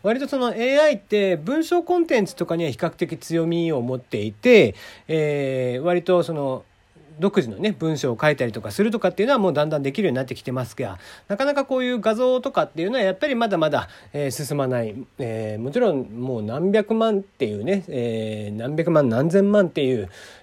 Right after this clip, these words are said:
えー、画像をとにかくディープラーニングで覚えさせていかないと、きっちりとした判定っていうのはできていかないのかなっていう気はしていますね。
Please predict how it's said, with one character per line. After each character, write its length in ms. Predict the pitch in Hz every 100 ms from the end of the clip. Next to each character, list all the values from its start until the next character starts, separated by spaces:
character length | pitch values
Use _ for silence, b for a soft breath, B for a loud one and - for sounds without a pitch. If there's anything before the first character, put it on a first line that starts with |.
| B
え 200 | 139 135
ー、 40 |
画 140 | 139
像 140 | 139 156
を 540 | 151 151 156 214 208
と 100 | 196
に 80 | 185
か 60 | 131
く 100 | 131
デ 120 | 151
ィ 40 |
ー 20 |
プ 80 | 139
ラ 160 | 156 151
ー 20 |
ニ 140 | 135
ン 40 | 117
グ 60 |
で 80 | 107
覚 300 | 110 131 156
え 20 |
さ 140 | 160 202
せ 60 |
て 100 | 165
い 60 | 143
か 100 | 185
な 100 | 220
い 60 | 214
と、 100 | 190
き 140 | 135
っ 40 |
ち 140 | 127 175
り 100 | 160
と 120 | 135
し 60 | -
た 100 | 110
判 240 | 127 131
定 180 | 151 151
っ 20 |
て 120 | 151
い 20 |
う 40 | 190
の 60 |
は 100 | 285
で 140 | 165 143
き 60 |
て 140 | - 104
い 60 |
か 100 | 104
な 160 | 165 202
い 40 |
の 120 | 190 151
か 120 | 165
な 360 | 247 262 208
っ 20 | 135
て 160 | -
い 160 | 147 226
う 60 |
気 160 | - 113
は 120 | 90
し 60 | -
て 120 | -
い 80 | 90
ま 140 | 87
す 140 | - 120
ね。 560 | 160 208 208 208 202